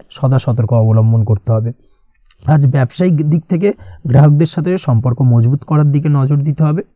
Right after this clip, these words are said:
সেটাই আপনার জন্য ভালো হবে। ছাত্রছাত্রীদের জন্য আজকের দিনটি বেশ ভালো বলা চলে। যে কোনো ধরনের নতুন কোনো অ্যাডমিশন নেওয়ার ক্ষেত্রে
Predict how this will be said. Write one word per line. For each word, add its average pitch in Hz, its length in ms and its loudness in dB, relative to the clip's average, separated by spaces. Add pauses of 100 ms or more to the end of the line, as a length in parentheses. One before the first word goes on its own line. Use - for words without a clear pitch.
(140)
সেটাই 143 300 0
আপনার 131 240 2
জন্য 135 220 2
ভালো 131 260 2
হবে। 156 160 2 (540)
ছাত্রছাত্রীদের 190 840 -2
জন্য 202 320 0
আজকের 123 320 -2
দিনটি 127 320 -2
বেশ 131 320 -2
ভালো 120 280 -2
বলা 127 220 -2
চলে। 160 240 -4 (360)
যে 135 120 -4
কোনো 156 200 -2
ধরনের 131 500 -2 (260)
নতুন 127 260 0
কোনো 127 240 -2
অ্যাডমিশন 123 480 -2
নেওয়ার 131 260 -2
ক্ষেত্রে - 300 -10